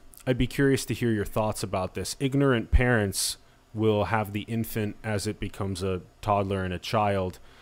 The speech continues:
become attached to their ego, their identity,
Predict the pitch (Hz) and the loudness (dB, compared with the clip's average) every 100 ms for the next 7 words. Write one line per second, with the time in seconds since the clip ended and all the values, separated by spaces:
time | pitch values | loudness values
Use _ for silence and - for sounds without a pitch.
0 | - - _ - 117 127 113 113 107 117 | -20 -20 _ -4 -2 0 0 0 -2 2
1 | 110 110 - 110 104 95 - 101 101 101 | 2 0 -2 -2 -2 -2 -10 -4 0 0
2 | - 107 110 104 101 95 95 92 92 95 | -2 -4 0 2 0 0 -2 -2 -4 -4
3 | 95 101 - 98 95 92 | -4 -4 -6 -4 -4 -6